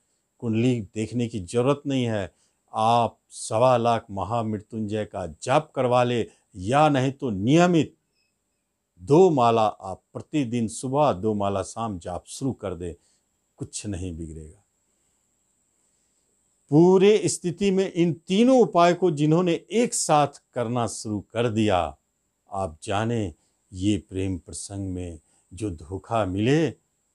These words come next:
लेकिन आपके जीवन को कुछ नहीं कर पाएगा। आपको इस बुरी परिस्थिति से बाहर निकाल लेगा और नए अच्छे परिवेश में ले जाएगा।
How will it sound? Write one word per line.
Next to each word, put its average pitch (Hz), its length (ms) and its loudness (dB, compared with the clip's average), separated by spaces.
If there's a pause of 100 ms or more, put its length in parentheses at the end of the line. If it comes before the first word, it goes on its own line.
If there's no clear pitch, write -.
लेकिन 92 420 -10 (140)
आपके 104 480 -10
जीवन 107 540 -6
को 101 200 -10
कुछ - 520 -14
नहीं 92 340 -10
कर 85 200 -18
पाएगा। - 600 -20 (760)
आपको 107 480 -10
इस 123 220 -6
बुरी 110 300 0
परिस्थिति 110 580 -8
से 101 160 -12
बाहर 98 460 -4
निकाल 117 480 0
लेगा 92 440 -2 (320)
और 90 140 -16
नए 87 300 -10 (100)
अच्छे - 280 -12
परिवेश 85 520 -12
में 67 60 -20
ले 73 80 -20
जाएगा। - 300 -20